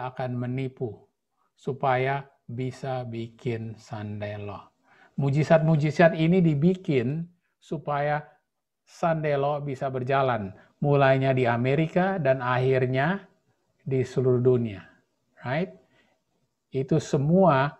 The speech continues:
supaya bisa bikin sandelo. Jadi pengobatan medical missionary yang palsu adalah penyembuhan penyakit-penyakit.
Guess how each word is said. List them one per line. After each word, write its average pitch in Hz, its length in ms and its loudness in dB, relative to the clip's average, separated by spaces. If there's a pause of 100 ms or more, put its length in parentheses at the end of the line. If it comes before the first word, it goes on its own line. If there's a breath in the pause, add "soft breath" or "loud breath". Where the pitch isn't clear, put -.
(140)
supaya 143 560 4
bisa 147 500 2
bikin 131 480 -4
sandelo. 120 640 -6 (240)
Jadi 147 260 0 (300 loud breath)
pengobatan 160 960 6 (2250)
medical 170 420 8
missionary 175 640 8
yang 139 160 2
palsu 160 580 2 (380)
adalah 135 420 4
penyembuhan 143 920 4 (480 soft breath)
penyakit-penyakit. 151 960 0